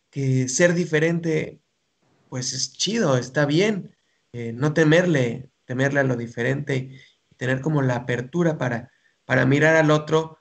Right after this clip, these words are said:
sin prejuicios, ¿no? Este, eh, es una, es una historia que, que te va a llegar al corazón justo por los momentos en los que estamos pasando. Eh, es una historia que, que te, que te hace, te hace ver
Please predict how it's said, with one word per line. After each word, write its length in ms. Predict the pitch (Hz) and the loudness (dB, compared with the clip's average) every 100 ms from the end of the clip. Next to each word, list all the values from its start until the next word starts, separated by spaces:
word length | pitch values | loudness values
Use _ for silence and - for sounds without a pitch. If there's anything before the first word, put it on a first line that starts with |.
| _ | _
sin 260 | - 139 127 | -12 -6 -4
prejuicios, 760 | 127 127 147 143 127 113 - - | -6 -4 -2 -2 -4 -6 -8 -4
¿no? 320 | 151 214 170 | -2 0 -2
Este, 720 | 110 - - 123 110 107 98 _ _ _ _ _ _ | -4 -8 -12 -6 -4 -4 -8 _ _ _ _ _ _
eh, 260 | 135 135 143 | -8 -8 -4
es 180 | 143 147 | -2 2
una, 220 | 147 139 143 | 2 2 0
es 160 | 151 | 0
una 120 | 156 | 2
historia 400 | 151 147 147 151 | 0 2 2 2
que, 400 | 147 123 110 - _ | 0 -4 -6 -10 _
que 80 | - | -4
te 100 | 123 | 0
va 80 | 170 | 2
a 40 | |
llegar 240 | 170 160 | 2 0
al 120 | 156 147 | 0 -2
corazón 680 | 127 - - 139 156 180 _ _ _ - | -2 -4 -4 -2 -2 -4 _ _ _ -4
justo 280 | 170 170 | 0 2
por 120 | 170 131 | 2 0
los 180 | 123 | 0
momentos 460 | 127 135 156 156 139 | 0 2 2 0 -4
en 80 | 120 | -4
los 120 | 113 | -8
que 80 | 113 | -10
estamos 320 | 131 131 135 | -4 -2 -2
pasando. 680 | 131 117 131 131 139 170 - _ _ _ _ - | -6 -2 0 2 0 -2 -8 _ _ _ _ -14
Eh, 320 | 127 117 113 - - | -12 -10 -12 -16 -16
es 140 | 131 | -6
una 140 | 131 127 | -2 0
historia 400 | 127 127 127 127 | 0 0 0 0
que, 300 | 120 117 _ _ _ _ | -4 -4 _ _ _ _
que 100 | - | -20
te, 260 | 135 - 135 | -6 -6 -6
que 160 | - 127 | -10 -6
te 140 | 127 | -2
hace, 600 | 127 143 139 131 135 135 _ _ _ - | 2 4 6 6 2 -4 _ _ _ -2
te 80 | 135 | 0
hace 300 | 139 151 139 | 2 4 4
ver 440 | 147 160 160 | 6 4 2